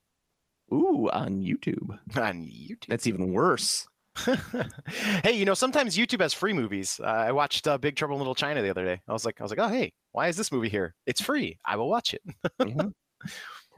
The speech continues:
Speaker 1: Or, uh, I, I usually watch my free stuff through Tubi or, or Vudu.
Speaker 2: Yeah, yeah. I like, I like Tubi a lot, actually.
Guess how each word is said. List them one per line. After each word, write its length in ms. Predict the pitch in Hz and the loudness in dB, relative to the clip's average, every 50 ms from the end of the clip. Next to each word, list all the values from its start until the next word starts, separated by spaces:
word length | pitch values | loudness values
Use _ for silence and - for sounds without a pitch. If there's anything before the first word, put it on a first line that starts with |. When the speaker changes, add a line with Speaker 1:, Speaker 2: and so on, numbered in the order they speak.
| 165 156 - _ - - | -20 -20 -20 _ -6 0
Speaker 1:
Or, 260 | - 127 147 170 170 | 2 4 4 6 6
uh, 160 | 151 143 131 - | 6 4 4 4
I, 240 | - 139 160 160 156 - | 2 2 2 4 4 4
I 80 | 147 | 6
usually 260 | 160 180 165 156 151 | 6 6 4 4 4
watch 200 | 147 139 131 - | 6 4 4 4
my 120 | - 113 110 | 2 0 0
free 220 | - - 110 101 | 0 0 0 0
stuff 240 | - - 117 107 - | 0 2 0 0 0
through 200 | - 104 98 90 - _ _ _ _ _ | 0 -2 -2 -2 -4 _ _ _ _ _
Tubi 340 | - - 113 95 104 98 95 | 0 0 2 2 4 4 4
or, 220 | 92 90 90 90 - | 4 2 2 0 0
or 100 | - 101 | 0 -2
Vudu. 480 | 95 90 98 98 98 95 95 92 95 92 - _ _ _ - - | 0 0 0 0 2 2 2 2 2 0 -4 _ _ _ -4 2
Speaker 2:
Yeah, 220 | 214 226 196 170 | 4 4 6 6
yeah. 240 | 165 151 131 117 110 | 6 4 4 4 4
I 120 | 165 185 | 6 6
like, 160 | 196 208 175 - | 4 4 2 2
I 80 | 147 | 0
like 160 | 160 175 165 - | 0 0 -2 -2
Tubi 220 | - 120 101 90 | -4 -4 -2 0
a 40 | 85 | 0
lot, 200 | 85 87 85 85 | 0 0 0 -2
actually. 380 | 85 85 - 90 85 87 87 | -4 -6 -6 -8 -8 -8 -10